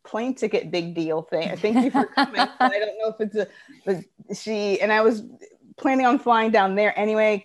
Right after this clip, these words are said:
I had some days off that I was gonna, I was gonna see her in a couple weeks anyway, but she came, and, um, so it was really nice to have her there and have her, um, support. And afterwards, some friends and I were hanging around, and, um,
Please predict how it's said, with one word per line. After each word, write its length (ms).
I 80
had 120
some 180
days 200
off 200
that 100
I 20
was 140
gonna, 300
I 60
was 100
gonna 140
see 200
her 100
in 80
a 40
couple 280
weeks 220
anyway, 280
but 160
she 280
came, 500
and, 280
um, 400
so 160
it 60
was 140
really 200
nice 240
to 80
have 200
her 120
there 220
and 100
have 220
her, 300
um, 440
support. 680
And 360
afterwards, 680
some 300
friends 640
and 100
I 120
were 100
hanging 400
around, 500
and, 320
um, 480